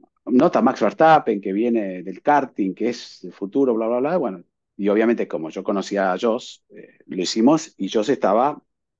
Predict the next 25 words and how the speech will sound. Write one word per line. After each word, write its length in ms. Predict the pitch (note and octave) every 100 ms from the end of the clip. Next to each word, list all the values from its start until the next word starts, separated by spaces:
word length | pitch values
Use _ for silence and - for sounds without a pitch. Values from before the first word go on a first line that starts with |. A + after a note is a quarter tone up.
| -
al 160 | G2
lado 200 | D3+ G2+
de 100 | A2+
él, 100 | A#2+
¿no? 180 | E3+ - _ - - _ _
Le 100 | -
hago 80 | B2+
la 80 | E3+
entrevista 400 | E3 F3 G#3+ -
y 40 |
me, 180 | G3 D3 - _ _ _
claro, 240 | - - -
cuando 240 | G#2 G#2+
termino 280 | A#2+ A#2+ F#3+
de 40 |
hacer 140 | D3+ D#3
la 60 |
entrevista, 440 | D3 B2 C#3+ F#3 -
un 80 | G#2+
chico, 560 | - - G2+ F2 E2+ _ _ _ _ _ _ _ _ _ _
dieciséis 440 | E2 F#2 - A2+ F3
años 260 | C#3+ F#2
tendría, 360 | - G2 C3+ -
quince, 320 | B2+ A#2 -
dieciséis. 440 | D#2+ - A2+ -